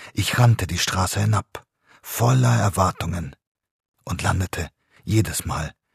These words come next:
im Schmutz des Hafens. Wir setzen uns hin. Zum ersten Mal. Bislang erfolgten unsere Gespräche zwischen Tisch und Tür. Jetzt schenkt er nach, als hätten wir Vorrat genug.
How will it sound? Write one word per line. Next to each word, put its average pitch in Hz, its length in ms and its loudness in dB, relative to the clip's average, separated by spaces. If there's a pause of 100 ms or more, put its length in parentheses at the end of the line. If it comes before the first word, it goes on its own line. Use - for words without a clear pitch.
(320)
im 87 140 -2
Schmutz - 420 -2
des - 200 -6
Hafens. - 560 -8 (2000)
Wir 85 100 -2
setzen - 360 -2
uns 90 200 0
hin. 67 320 -8 (680)
Zum 95 160 -2
ersten 95 340 -2
Mal. 71 320 -6 (480)
Bislang 85 560 0 (240)
erfolgten 95 540 2
unsere 87 340 0
Gespräche 92 640 -2
zwischen - 460 -6
Tisch - 380 -2
und 90 240 -2
Tür. 78 400 -8 (600)
Jetzt - 260 -2
schenkt 101 320 2
er 87 80 2
nach, 90 440 0 (460)
als - 180 -4
hätten - 240 0
wir 85 120 0
Vorrat 80 560 -4
genug. - 560 -10